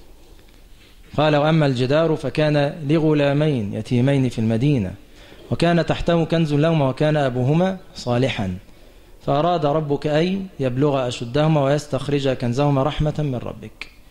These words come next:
صلاح الوالد، طب ده، ده، ده، ده، ده، ده حفظ الأولاد. طب هو كان إيه في حال حياته بقى؟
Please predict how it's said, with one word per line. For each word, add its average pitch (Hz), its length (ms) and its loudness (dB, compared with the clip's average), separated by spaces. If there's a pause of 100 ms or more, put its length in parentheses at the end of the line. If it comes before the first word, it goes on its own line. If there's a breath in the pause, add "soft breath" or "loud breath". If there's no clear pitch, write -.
(260 soft breath)
صلاح 160 440 0
الوالد، 175 500 2 (880 loud breath)
طب 123 80 0
ده، 127 160 0
ده، 156 160 2
ده، 143 140 0
ده، 147 200 2
ده، 139 140 0
ده 165 300 2
حفظ 165 280 -2
الأولاد. 156 360 2
طب 143 100 -2
هو 170 160 0
كان 156 160 0
إيه 165 200 2
في - 160 -4
حال 160 180 -2
حياته 160 340 0
بقى؟ 147 200 0